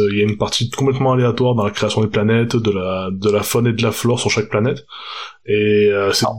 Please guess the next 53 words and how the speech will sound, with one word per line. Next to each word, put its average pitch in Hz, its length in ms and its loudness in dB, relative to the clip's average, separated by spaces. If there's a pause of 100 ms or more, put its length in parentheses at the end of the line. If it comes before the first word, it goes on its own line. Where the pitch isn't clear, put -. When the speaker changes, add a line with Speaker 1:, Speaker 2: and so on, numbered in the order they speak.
Speaker 1:
de 117 100 -2
Speaker 2:
non, 196 140 2
Speaker 1:
l'explora- - 100 -6
Speaker 2:
pas 202 160 0
exactement 156 460 -2
aléatoire. 127 640 -2 (100)
Speaker 1:
Oui, 131 340 0
c'est, - 220 -2 (460)
c'est 131 200 -2
pas, 180 140 0
c'est - 280 -2
pas 143 80 0
du 151 60 2
cent 143 100 0
pour 139 120 -2
cent 127 120 0
aléatoire. 110 420 -2 (300)
Ça, 131 80 2
c'est 120 100 0
sûr. 107 220 -4 (460)
Mais 104 260 2
bon, 101 280 -2
ça - 120 -2
fait - 80 -6
partie - 240 -4
du 143 100 -2
jeu 135 240 0
quand 131 120 0
même. 135 220 0
Il 117 60 2
y 120 40 2
a, 123 40 0
il 123 140 -2
y - 20 2
a, 127 40 2
il 123 80 2
y - 20 2
a 123 40 2
une 127 100 0
part, 127 240 -4 (180)
Speaker 2:
Ouais, 151 160 2
ouais, 143 200 2
Speaker 1:
il 113 40 2
y - 40 0
a - 20 -2
une 135 60 -2
Speaker 2:
c'est, - 60 -2
Speaker 1:
part 143 180 0
Speaker 2:
c'est 139 60 0
pas 131 60 0
Speaker 1:
aléatoire 131 220 2
quand 113 80 0
Speaker 2:
gênant. 113 80 0